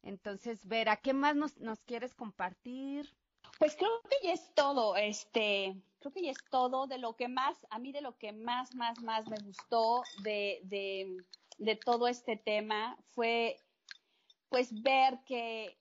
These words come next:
Speaker 2: efectivamente podemos tener muchísimas técnicas para manifestar, pero si tú, este, tus creencias son más fuertes que tu, que tu intención,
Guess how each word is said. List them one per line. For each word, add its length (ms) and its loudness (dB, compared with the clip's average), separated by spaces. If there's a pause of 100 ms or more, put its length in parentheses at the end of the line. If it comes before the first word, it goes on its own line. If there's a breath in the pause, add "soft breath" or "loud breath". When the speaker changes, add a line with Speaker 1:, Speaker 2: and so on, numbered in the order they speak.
(160)
Speaker 2:
efectivamente 880 -2
podemos 460 -4
tener 480 -2 (540)
muchísimas 760 -2
técnicas 460 -2
para 220 2
manifestar, 960 -2
pero 220 0
si 220 -6 (240)
tú, 260 0 (720)
este, 880 -2 (1000)
tus 200 0
creencias 640 2
son 200 -4
más 220 0
fuertes 680 0
que 160 -8
tu, 480 -8 (1120)
que 140 0
tu 100 -2
intención, 800 4